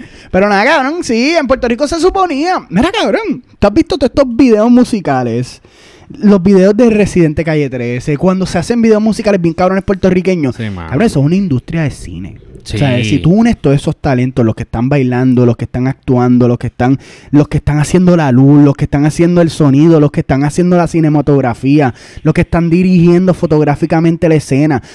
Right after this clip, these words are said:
Speaker 1: los que están dirigiendo la, la coreografía y las personas, el diálogo. Nosotros tenemos una cultura súper rica que podríamos ponerla en el cine, bien cabrón. O sea, eso, hands down, yo le doy.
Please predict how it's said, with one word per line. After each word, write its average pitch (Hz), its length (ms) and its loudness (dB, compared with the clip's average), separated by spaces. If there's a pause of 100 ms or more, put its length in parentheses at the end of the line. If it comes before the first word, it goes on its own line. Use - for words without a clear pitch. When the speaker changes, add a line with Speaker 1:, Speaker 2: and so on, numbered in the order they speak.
(120)
Speaker 1:
los 156 100 2
que 180 100 -2
están 165 240 -2
dirigiendo 180 680 2
la, 143 280 -2
la 147 200 0
coreografía 151 840 2
y 151 80 2
las 131 140 0
personas, 151 560 -2 (240)
el 170 240 2
diálogo. 170 540 2 (180)
Nosotros 165 340 -2
tenemos 214 260 0
una 220 140 0
cultura 180 440 0
súper 170 360 0 (100)
rica 165 280 -2
que 143 100 -4
podríamos 131 520 0
ponerla 156 380 -2
en 143 100 -4
el 113 80 -6
cine, 143 280 -4
bien 247 260 0
cabrón. 113 520 -6
O - 20 -14
sea, 120 180 -4
eso, 143 220 -2 (220)
hands 170 360 -2
down, 120 480 -4 (240)
yo 143 180 0
le 160 80 2
doy. 135 280 0